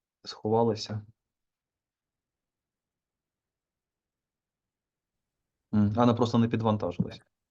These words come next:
Ось презентація. Ховається від мене презентація. Одразу буду те, що розглядати, е, запускати буде,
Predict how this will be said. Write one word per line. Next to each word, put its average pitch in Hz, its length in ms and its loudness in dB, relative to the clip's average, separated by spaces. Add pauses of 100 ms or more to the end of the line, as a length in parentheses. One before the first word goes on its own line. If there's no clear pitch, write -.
(120)
Ось 104 100 -6
презентація. 95 760 -4 (600)
Ховається 135 520 4
від 101 120 0
мене 104 220 2
презентація. 101 720 -4 (1300)
Одразу 190 400 6
буду 139 220 4
те, 135 140 4
що 135 140 2
розглядати, 180 580 4
е, 120 720 6
запускати 123 560 -4
буде, 104 380 0